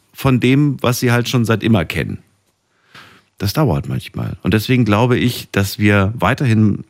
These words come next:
neue Regeln, neue Richtungen ein-, einschlagen müssen, damit es zukunftsmäßig, zukunftsmäßig in zehn, zwanzig Jahren dann auch im letzten Kopf angekommen ist.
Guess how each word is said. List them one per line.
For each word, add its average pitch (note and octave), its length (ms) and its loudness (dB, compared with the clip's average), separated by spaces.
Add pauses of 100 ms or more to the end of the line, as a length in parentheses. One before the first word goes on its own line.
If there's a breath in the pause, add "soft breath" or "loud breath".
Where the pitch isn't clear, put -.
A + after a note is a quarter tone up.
(100)
neue A#2 600 2 (380)
Regeln, A2+ 400 2
neue G2+ 440 2
Richtungen G2+ 460 0
ein-, G#2 380 0
einschlagen G2+ 880 0
müssen, C#3+ 400 2 (180)
damit G2 380 0
es D#3 260 -2
zukunftsmäßig, B2+ 1040 -2
zukunftsmäßig A2 680 -4 (1000 soft breath)
in G#2 160 0
zehn, G2+ 280 0
zwanzig F#2 420 -2
Jahren G2+ 520 0
dann G#2 180 2
auch G2 200 -2
im G#2+ 140 0
letzten G#2 320 -2
Kopf E2 220 -4
angekommen D2+ 480 -2
ist. - 260 -14